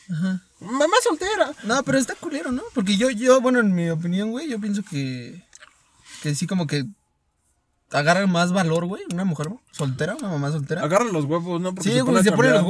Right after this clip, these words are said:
Speaker 1: huevos de, de lo,
Speaker 2: Ajá.
Speaker 1: de lo que pudo haber sido su, su esposo o su papá del niño, güey.
Speaker 2: Bueno, pero, por ejemplo, ahí depende, porque ¿qué tal y si son separados, pero el, el papá sí da pensión?
Speaker 1: Ah, pues, eso ya es, güey, pero ¿quién le hace de comer, güey?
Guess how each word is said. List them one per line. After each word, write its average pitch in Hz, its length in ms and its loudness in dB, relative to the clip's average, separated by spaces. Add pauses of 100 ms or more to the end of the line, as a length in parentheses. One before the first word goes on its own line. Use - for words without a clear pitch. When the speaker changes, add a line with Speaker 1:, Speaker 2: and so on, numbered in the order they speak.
Speaker 1:
huevos 214 100 4
de, 175 100 0
de 143 200 0
lo, 151 60 2 (140)
Speaker 2:
Ajá. 147 120 0
Speaker 1:
de 147 80 -4
lo 151 100 -4
que 147 60 -6
pudo 180 180 0
haber 175 200 2
sido 170 180 -2
su, 135 340 -8
su 151 80 -8
esposo 170 360 -4
o 151 60 -4
su 139 120 -4
papá 135 220 -6
del 143 120 -4
niño, 180 220 -6
güey. 131 120 -8
Speaker 2:
Bueno, 220 220 2
pero, 175 200 0
por 175 120 0
ejemplo, 208 240 -2
ahí 214 80 0
depende, 208 400 -2
porque 156 260 -4
¿qué 175 80 -6
tal 202 200 -4
y 165 80 -2
si 180 140 -4
son 196 180 -8
separados, 175 600 -2
pero 143 180 -4
el, 127 540 -4
el 135 140 -4
papá 143 260 0
sí 175 100 -4
da 165 120 -2
pensión? 165 440 -4 (1120)
Speaker 1:
Ah, 160 240 6
pues, 147 180 0 (120)
eso 151 240 0
ya 151 200 4
es, 147 140 -2 (1080)
güey, 165 220 6
pero 151 200 0
¿quién 165 180 0
le 170 60 4
hace 160 120 0
de 143 80 -2
comer, 147 260 -4
güey? 151 200 -8